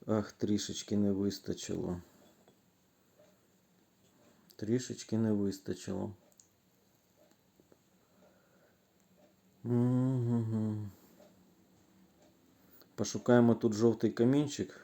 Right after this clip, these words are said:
Можливо, там трієчку зможемо зібрати. Ні. Ага, так, вона від'їхала. Це добре. Але все одно наших камінчиків то немає. І вони вже пробивають.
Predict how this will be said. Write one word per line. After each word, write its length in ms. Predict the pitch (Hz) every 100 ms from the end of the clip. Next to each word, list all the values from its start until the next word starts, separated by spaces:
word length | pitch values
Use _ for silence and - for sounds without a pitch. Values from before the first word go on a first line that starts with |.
| -
Можливо, 600 | 110 101 107 117 107 104 - - _
там 200 | - 107
трієчку 580 | 101 110 107 98 - 95
зможемо 600 | 92 - 104 95 92 92
зібрати. 560 | 90 90 92 90 - 95
Ні. 340 | 98 101 92 87 _ _ _ _ _ _ _ _ _ _ _ _ _ _ _ _ -
Ага, 380 | 101 92 85 - -
так, 180 | 87 87
вона 280 | 95 101 98
від'їхала. 640 | 98 101 110 127 - 101 101
Це 240 | - 98
добре. 520 | 95 113 120 107 95 - - - - - _
Але 280 | 101 101 110
все 260 | 107 -
одно 480 | 107 107 110 104 87 -
наших 460 | 101 107 104 90 -
камінчиків 680 | 101 104 98 92 - 90
то 140 | - 101
немає. 580 | 98 104 117 131 104 87 _ _ - - _ _ _ _ _ _ - -
І 120 | 101
вони 280 | 104 104 117
вже 200 | 120 117
пробивають. 920 | 113 110 104 113 98 92 - - -